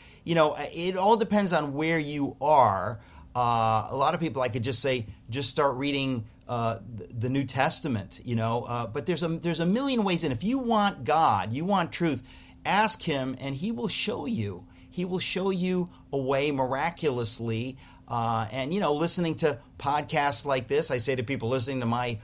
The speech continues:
radio show or my podcast or reading my books, but it kinda depends on where someone is. But if you want Jesus, Jesus wants you more than you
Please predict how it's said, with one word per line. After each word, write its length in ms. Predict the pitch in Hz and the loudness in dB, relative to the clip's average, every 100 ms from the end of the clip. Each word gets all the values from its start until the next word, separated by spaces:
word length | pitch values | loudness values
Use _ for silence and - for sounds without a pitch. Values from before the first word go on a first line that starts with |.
| - | -10
radio 460 | 110 139 135 143 143 | -4 0 2 4 2
show 240 | - 139 | 2 0
or 120 | 143 127 | 2 0
my 180 | 123 | -2
podcast 640 | 123 120 131 123 135 143 123 | -4 -4 -4 -2 -4 -2 -4
or 60 | |
reading 240 | 123 143 131 | -4 -2 -2
my 80 | 127 | 0
books, 200 | 156 - | -2 -2
but 120 | 175 | -2
it 40 | |
kinda 180 | 208 226 | 0 0
depends 300 | 196 185 175 | 0 0 0
on 120 | 147 | 0
where 160 | 160 151 | 0 0
someone 400 | - 156 135 127 | 0 0 0 0
is. 400 | 165 107 - - - - - - | 0 -2 -6 -14 -16 -20 -20 -2
But 160 | 139 147 | 0 0
if 180 | 123 | -4
you 140 | 160 226 | -2 0
want 280 | 208 175 120 | 2 0 -2
Jesus, 560 | 160 214 131 120 - - - - | -2 -2 -2 -2 -4 -10 -20 -4
Jesus 340 | 196 226 185 | -2 -2 -2
wants 320 | 170 160 127 | 0 0 0
you 180 | 160 170 | 0 0
more 280 | 139 156 151 | 2 2 2
than 140 | 139 | 2
you 300 | 139 147 139 | 0 0 -2